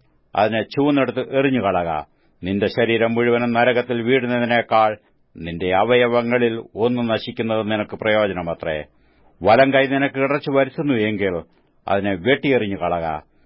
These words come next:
നിന്റെ ശരീരം മുഴുവനും നരകത്തിൽ പോകുന്നതിനേക്കാൾ അവയവങ്ങളിൽ ഒന്ന് നശിക്കുന്നത് നിനക്ക് പ്രയോജനമത്രേ. ആരെങ്കിലും ഭാര്യയെ ഉപേക്ഷിച്ചാൽ അവൾക്ക് ഉപേക്ഷണ പത്രം കൊടുക്കട്ടെ എന്ന് അരുളി ചെയ്തിട്ടുണ്ടല്ലോ.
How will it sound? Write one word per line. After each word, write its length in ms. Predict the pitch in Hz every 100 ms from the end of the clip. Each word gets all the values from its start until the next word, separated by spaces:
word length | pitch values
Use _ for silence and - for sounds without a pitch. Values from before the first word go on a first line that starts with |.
| _ -
നിന്റെ 280 | 85 110 110
ശരീരം 440 | - 117 110 117
മുഴുവനും 380 | 113 120 120 120
നരകത്തിൽ 420 | 120 127 123 123
പോകുന്നതിനേക്കാൾ 920 | 120 123 123 123 123 120 117 113 110 107 _ _ _ -
അവയവങ്ങളിൽ 840 | 92 113 123 123 123 120 120 107 - -
ഒന്ന് 640 | 104 117 113 107 - 101
നശിക്കുന്നത് 680 | 107 127 - 107 104 101 107
നിനക്ക് 200 | 104 -
പ്രയോജനമത്രേ. 840 | 107 107 104 90 87 80 82 80 80 _ _ -
ആരെങ്കിലും 640 | 104 123 127 123 131 123
ഭാര്യയെ 380 | 127 127 127 135
ഉപേക്ഷിച്ചാൽ 680 | 135 135 139 123 - 139 139 131 -
അവൾക്ക് 280 | 131 143 147
ഉപേക്ഷണ 460 | 123 147 139 143
പത്രം 280 | 135 131 135
കൊടുക്കട്ടെ 440 | 117 131 135 135 139
എന്ന് 300 | 127 123 123
അരുളി 220 | 120 131
ചെയ്തിട്ടുണ്ടല്ലോ. 880 | 127 120 120 117 120 113 110 101